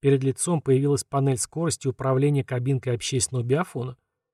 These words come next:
Немного замешкавшись при изучении панели управления, Руслан все же нашел нужную станцию и заплатил стоимость маршрута. Капсула биофона тут же стала однородной,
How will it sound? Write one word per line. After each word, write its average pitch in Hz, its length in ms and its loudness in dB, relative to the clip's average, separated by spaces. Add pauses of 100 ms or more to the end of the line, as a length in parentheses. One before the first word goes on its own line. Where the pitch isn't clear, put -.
(240)
Немного 143 400 4
замешкавшись 135 720 0
при 131 160 -4
изучении 127 420 -2
панели 131 380 2
управления, 208 600 -2 (300)
Руслан 202 400 -2
все 190 140 -2
же 170 100 -2
нашел 165 420 0
нужную 135 360 0
станцию 160 480 -2
и - 20 -2
заплатил 127 500 -4
стоимость 117 480 -2
маршрута. 120 540 -4 (600)
Капсула 127 380 0
биофона 127 540 0
тут 135 180 -8
же 127 80 -2
стала 123 360 0
однородной, 127 560 -2